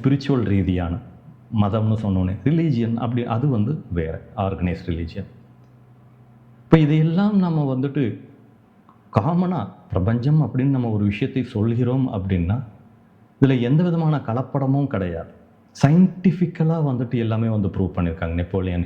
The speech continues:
ஹில்ல, டாக்டர் ஜோசப் மர்ஃபில ஆரம்பிச்சு, இப்ப வந்து பேசிக்கிட்டு இருக்கக்கூடிய அத்தனை விற்பனர்களும், எக்ஸ்பர்ட்ஸும்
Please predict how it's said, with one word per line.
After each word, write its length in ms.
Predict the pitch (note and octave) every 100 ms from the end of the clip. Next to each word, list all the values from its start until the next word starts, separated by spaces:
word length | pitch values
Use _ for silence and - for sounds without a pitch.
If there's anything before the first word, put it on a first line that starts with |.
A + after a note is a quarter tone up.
| -
ஹில்ல, 420 | F#2 F2+ F2+ F2+ E2+ - - - -
டாக்டர் 260 | F#2+ G2
ஜோசப் 420 | E2+ G2 G2 F#2+ F#2+
மர்ஃபில 360 | F2+ F#2+ F2 F2+
ஆரம்பிச்சு, 760 | F2 G2 A2+ G#2 F2+ - G2 F#2
இப்ப 440 | G#2 A2+ - D#3
வந்து 280 | B2+ A#2+ A#2+
பேசிக்கிட்டு 500 | - G#2+ A2+ G2 G2+
இருக்கக்கூடிய 680 | G2+ G2+ - F#2+ G2 G2 G2
அத்தனை 840 | G2+ - - - - D#3+ E3 D#3+ B2+
விற்பனர்களும், 880 | G#2+ A2 C3+ B2 G#2+ F2+ F#2 E2+ F2+
எக்ஸ்பர்ட்ஸும் 760 | G2 - - G#2+ - - E3+